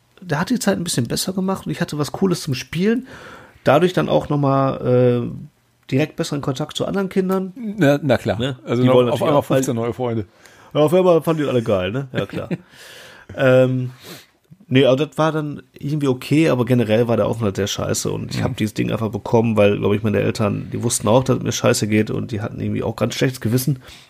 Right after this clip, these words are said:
Speaker 1: aber haben auch nur den, den Ärzten vertraut, ne?
Speaker 2: Ja.
Speaker 1: Zu machen. Naja,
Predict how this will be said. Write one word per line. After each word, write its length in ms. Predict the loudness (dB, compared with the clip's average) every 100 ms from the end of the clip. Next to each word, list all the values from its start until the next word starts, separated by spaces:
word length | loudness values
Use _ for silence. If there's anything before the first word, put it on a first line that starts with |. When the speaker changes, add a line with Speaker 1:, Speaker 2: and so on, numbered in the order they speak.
| _ _ _ _ -6
Speaker 1:
aber 220 | -4 -2
haben 120 | 0
auch 240 | 2 2 4
nur 80 |
den, 220 | 4 2 0
den 160 | -2
Ärzten 340 | 0 0 -2 -6
vertraut, 560 | -8 -6 -2 -2 -2 -8
ne? 120 | -14 _ _ _ -10
Speaker 2:
Ja. 140 | -6
Speaker 1:
Zu 120 | -6 -8
machen. 240 | -12 -16 _ _ -20 -18 -16 -16 -2 4
Naja, 280 | 4 4